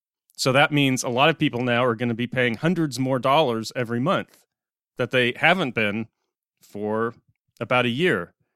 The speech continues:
How is that gonna affect the economy? I don't hear anybody talking about that.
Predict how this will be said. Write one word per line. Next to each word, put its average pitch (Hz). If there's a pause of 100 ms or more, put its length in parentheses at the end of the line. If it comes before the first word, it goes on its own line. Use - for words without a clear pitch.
(640)
How 131
is 143
that 196
gonna 120
affect 117
the 110
economy? 101
I 117
don't 139
hear 190
anybody 143
talking 120
about 104
that. 113